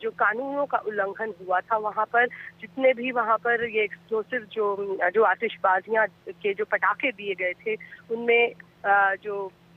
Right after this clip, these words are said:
chemical की तादाद या इस तरह के जो स्टिक-, स्टिकर लगे होते हैं जो कि एक तरह से सावधान करते हैं, चेतावनी देते हैं, वो हटा दिए गए थे। साथ ही जब वो दौरा कर रहे थे तो एक, एक कोना है उसी मंदिर के मैदान में जिस, जिस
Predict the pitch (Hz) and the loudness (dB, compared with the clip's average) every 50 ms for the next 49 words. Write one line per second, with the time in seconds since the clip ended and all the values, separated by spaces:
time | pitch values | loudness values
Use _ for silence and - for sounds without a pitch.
0 | - - _ _ _ - 226 233 247 240 - 254 254 247 - 233 - - 214 202 | -20 -20 _ _ _ -6 -4 -4 -2 0 0 0 0 -2 -6 -8 -2 2 2 2
1 | 202 208 208 196 196 202 190 208 202 214 - _ - 233 220 269 262 - 233 190 | 4 4 4 4 4 2 2 -2 -6 -8 -8 _ -6 -4 -4 -4 -4 -6 -10 -14
2 | 208 190 - - 220 220 - - - - - - 254 - - 285 269 240 220 226 | -16 -18 -18 -20 -20 -20 -20 -20 -20 -20 -16 -14 -6 0 2 2 4 2 2 0
3 | 214 208 208 247 247 208 226 208 - 220 208 202 220 208 196 208 170 175 226 220 | 0 2 2 2 2 2 0 -2 -4 -6 -6 -6 -6 -6 -6 -10 -12 -6 -4 -2
4 | 214 190 170 214 208 214 208 - 226 - 220 190 190 190 185 185 - 240 254 190 | -2 -2 0 0 0 0 0 -2 -2 0 2 2 2 2 0 0 2 2 2 0
5 | 175 208 - - 196 196 185 175 175 175 190 185 180 202 208 190 180 180 170 196 | -4 -10 -10 -10 -10 -10 -10 -12 -4 0 0 0 0 -2 -8 -14 -14 -14 -12 -12
6 | 202 202 226 190 165 - - - 202 208 214 196 190 190 185 175 180 175 175 170 | -12 -12 -14 -16 -14 -16 -4 0 0 0 0 0 -2 -6 -6 -4 -2 0 -2 -2
7 | 170 - 190 196 190 - - - - - - _ _ _ - - 240 226 240 - | -2 -6 -10 -10 -10 -12 -16 -18 -18 -20 -20 _ _ _ -2 2 2 2 2 0
8 | - 302 311 330 339 - - - - _ _ - 214 214 226 247 240 - _ - | -2 -4 -2 -2 -4 -6 -10 -20 -20 _ _ -20 -14 -10 -10 -10 -10 -10 _ -2
9 | 226 269 - - 285 240 233 233 - 240 254 240 _ 262 247 233 233 226 170 - | -2 -2 -2 -2 -6 -6 -6 -8 -8 -10 -12 -10 _ -10 -10 -8 -10 -10 -12 -8
10 | 226 214 214 214 214 - - - - 233 - _ - 247 247 262 302 330 330 277 | -6 -6 -6 -6 -8 -14 -14 -10 -8 -8 -8 _ -4 -4 0 2 2 2 2 2
11 | 285 254 247 240 - - - 285 269 240 208 220 220 240 247 226 _ 240 220 214 | 0 -2 -4 -6 -10 -14 -14 -10 -8 -8 -8 -6 -6 -8 -8 -8 _ -8 -6 -4
12 | 202 190 196 196 202 214 220 214 202 190 202 196 - _ - - - - - | -2 0 2 2 2 0 -2 -4 -10 -12 -12 -16 -18 _ -20 -20 -20 -18 -18